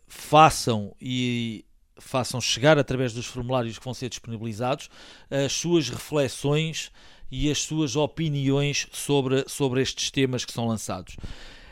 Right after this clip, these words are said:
Estas catequeses, eh, são para todos os que participam nas, nas, nas catequeses das nossas paróquias e quer vão, quer sejam peregrinos ou não, eh, eh,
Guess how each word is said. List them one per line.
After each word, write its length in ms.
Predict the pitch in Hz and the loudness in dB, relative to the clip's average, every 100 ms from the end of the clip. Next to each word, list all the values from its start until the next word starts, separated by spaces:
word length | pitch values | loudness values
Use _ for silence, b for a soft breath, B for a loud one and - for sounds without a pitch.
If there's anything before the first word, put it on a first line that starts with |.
| B | B
Estas 320 | 165 - 196 | 2 4 0
catequeses, 840 | - 190 - 185 165 117 104 - - | 0 -2 2 4 4 2 -6 -8 -6
eh, 500 | 135 131 127 123 113 | -2 -2 0 -2 -4
são 280 | - 139 120 | -4 -2 0
para 240 | 135 123 | 0 -2
todos 680 | - 156 143 117 104 - - - - - - | 0 2 4 2 -6 -12 -16 -20 -20 -20 -20
os 180 | 110 110 | -12 -10
que 60 | - | -8
participam 760 | 135 113 - 135 123 113 95 90 - - | -8 -10 -4 -4 -4 -6 -8 -12 -20 -14
nas, 720 | 110 107 104 98 92 - - | -10 -8 -8 -8 -10 -14 -14
nas, 200 | 104 95 | -14 -12
nas 160 | 98 - | -12 -12
catequeses 480 | 107 - 151 113 | -14 -4 -4 -4
das 120 | 104 101 | -8 -10
nossas 320 | 101 - 104 | -10 -12 -14
paróquias 600 | - 120 143 - 185 - B B B B | -4 0 0 -2 -4 -6 B B B B
e 400 | - 190 202 208 - | 0 4 4 0 2
quer 260 | 202 208 | 6 6
vão, 600 | 190 143 208 220 233 247 - - _ - _ - _ _ | 6 6 6 6 0 -6 -16 -20 _ -20 _ -20 _ _
quer 160 | 151 135 | -4 -2
sejam 380 | - 156 139 | -2 0 -2
peregrinos 800 | 135 160 156 156 185 208 214 - - - - - - - | 0 2 6 8 8 6 0 -4 -12 -20 -20 -20 -20 -4
ou 160 | 185 175 | -2 2
não, 420 | 156 151 175 185 - - - - - | 4 4 2 -4 -16 -20 -20 -14 -2
eh, 460 | 151 156 151 156 | 2 4 4 0
eh, 460 | - 147 143 135 131 | 0 0 2 2 0